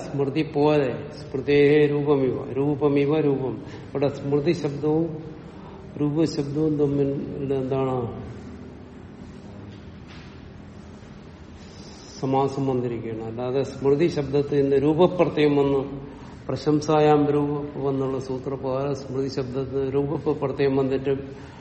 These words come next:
സ്മൃതി രൂപ എന്ന് പറയാം. ഘടരൂപ, പടരൂപ എന്നൊക്കെ പറയുന്ന പോലെ. അങ്ങനെയല്ല. ഘടരൂപം എന്ന് വെച്ചാൽ ഘടസ്വരൂപം എന്ന അർത്ഥം. ഇവിടെ അങ്ങനെയല്ല. ഇവിടെ സ് രൂപശബ്ദമാണ് വേറെ,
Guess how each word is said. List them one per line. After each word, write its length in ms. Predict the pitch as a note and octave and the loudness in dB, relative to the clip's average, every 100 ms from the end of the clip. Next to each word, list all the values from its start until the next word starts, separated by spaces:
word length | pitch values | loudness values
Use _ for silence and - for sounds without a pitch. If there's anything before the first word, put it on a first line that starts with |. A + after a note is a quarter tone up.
| - - - - - | -18 -18 -18 -18 -4
സ്മൃതി 340 | C#3+ C#3+ C#3+ C#3+ | 4 4 6 4
രൂപ 140 | C#3 C#3+ | 6 6
എന്ന് 140 | C#3+ C#3+ | 6 6
പറയാം. 220 | C3 B2 B2+ | 4 0 0
ഘടരൂപ, 420 | C#3 C#3+ C#3 C3+ C3 B2+ B2+ | 4 6 6 6 2 2 2
പടരൂപ 460 | C#3 B2+ C#3 C3+ C3 A#2 B2 | 2 2 4 2 0 -2 0
എന്നൊക്കെ 280 | B2 B2+ A#2+ B2 | 0 -2 -4 -4
പറയുന്ന 280 | B2 A2+ A#2 | -4 -4 -6
പോലെ. 160 | - - - - - | -8 -12 -14 -14 -8
അങ്ങനെയല്ല. 400 | B2+ C3+ C#3+ A#2+ A#2+ - - - - - - - - - - - - - - - - - - - - - - | 0 2 2 0 -2 -6 -10 -12 -16 -16 -16 -16 -16 -18 -18 -16 -16 -16 -16 -16 -16 -16 -16 -16 -16 -16 -10
ഘടരൂപം 340 | A#2+ B2+ C3+ | -6 -2 2
എന്ന് 120 | C#3+ D3 | 2 0
വെച്ചാൽ 180 | D#3+ D#3 | 0 0
ഘടസ്വരൂപം 540 | C3+ - C#3 C#3 C3+ | 0 0 0 0 0
എന്ന 100 | C3 B2 | 0 -2
അർത്ഥം. 200 | A2+ - A#2 | -4 -8 -6
ഇവിടെ 160 | C3+ D3 | 0 2
അങ്ങനെയല്ല. 380 | D3 B2+ A2 B2+ - - - - - - - - | 2 0 -4 -8 -10 -14 -16 -16 -16 -16 -16 -6
ഇവിടെ 180 | C3+ C#3 | -2 -2
സ് 40 | - C#3+ C3 | -2 -2 2
രൂപശബ്ദമാണ് 840 | D#3 E3+ - D3+ C3+ E3 D#3 B2+ A2+ | 4 4 2 0 2 6 6 6 2
വേറെ, 200 | A2+ | 0